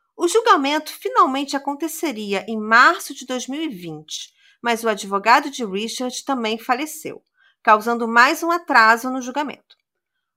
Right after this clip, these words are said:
A defesa dele seguia dizendo que deveria procurar um novo suspeito,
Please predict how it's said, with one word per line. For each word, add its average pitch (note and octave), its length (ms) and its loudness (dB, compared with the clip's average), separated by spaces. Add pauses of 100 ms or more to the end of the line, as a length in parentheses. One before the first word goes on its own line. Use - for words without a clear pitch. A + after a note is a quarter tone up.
(120)
A E4+ 120 2
defesa E4+ 500 -2
dele G#3+ 400 2
seguia G#3+ 380 -6
dizendo G3+ 520 -4
que G3 120 -14
deveria G3 460 -4
procurar G3+ 560 2
um F#3+ 120 -6
novo A3+ 280 -4
suspeito, - 800 -6